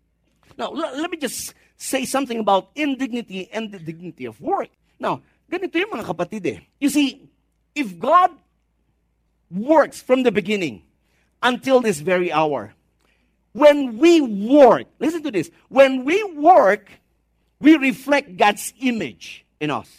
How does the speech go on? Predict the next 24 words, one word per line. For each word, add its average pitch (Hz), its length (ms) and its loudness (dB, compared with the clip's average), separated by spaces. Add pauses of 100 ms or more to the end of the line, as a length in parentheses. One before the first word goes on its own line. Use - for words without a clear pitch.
(1300)
including 302 500 0
the 262 100 2
honor 233 720 4 (380)
and 254 180 0
the 233 80 2
dignity 208 800 -4 (400)
of 196 180 -2
working. 196 460 -2 (1120)
Every 320 260 8
time 330 220 2
we 320 120 6
work, 254 400 0 (380)
every 330 240 6
time 302 220 4
we 302 120 6
give 277 380 2
our 262 120 8
best, 165 440 -4 (240)
every 311 260 6
time 302 260 4
we 285 140 4
do 269 260 4
things 330 560 0
heartily 262 840 4